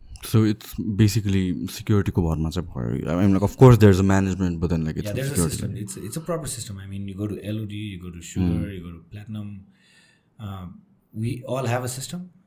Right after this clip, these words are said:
Speaker 2: I mean, it's just about controlling angers, you know।
Speaker 1: Hmm।
Speaker 2: मान्छे झ्याप हुँदाखेरि त उसले नराम्रो कुरा कति भन्न सक्छ नि त। तर हामीले त, we are hosting them, so we cannot, you know,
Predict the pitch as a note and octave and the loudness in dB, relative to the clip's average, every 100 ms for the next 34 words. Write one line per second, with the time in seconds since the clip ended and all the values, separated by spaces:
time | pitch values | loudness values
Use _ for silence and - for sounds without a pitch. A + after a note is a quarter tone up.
0 | _ A#2 A2 G#2+ G#2+ - A2+ A2 A2+ G#2+ | _ -12 -8 -6 -8 -10 -12 -10 -6 -6
1 | G2+ - G#2 G2+ F#2+ F2 E2 D#2 F2 - | -8 -10 -10 -10 -10 -10 -10 -14 -20 -20
2 | - F2+ F2 E2 F2 - - - _ _ | -8 -2 -2 -4 -10 -20 -20 -20 _ _
3 | _ _ _ G2 B2 A#2 A2 G#2 G#2 F#2 | _ _ _ -8 -6 -6 -4 -4 -6 -10
4 | F#2 G2+ G#2+ A#2 A2+ A2+ G#2+ - G2 G2+ | -12 -12 -14 -16 -14 -12 -12 -12 -8 -6
5 | G#2+ G#2+ G#2 F#2 F2+ _ - E3 F2+ F#2 | -4 -6 -8 -12 -16 _ -12 -8 -8 -8
6 | F2+ - F#2+ E2 - _ _ _ _ _ | -12 -14 -16 -16 -20 _ _ _ _ _
7 | _ G#2+ G2 F#2 G2+ A2 A2 A2 G#2 - | _ -12 -10 -8 -8 -6 -4 -4 -4 -4
8 | C3 F#2+ E2 E2 F#2+ E2+ - _ - G2 | -6 -8 -8 -12 -16 -16 -20 _ -16 -12
9 | G#2+ B2 C3+ A2 - _ _ G2 G2+ | -10 -8 -8 -10 -14 _ _ -14 -12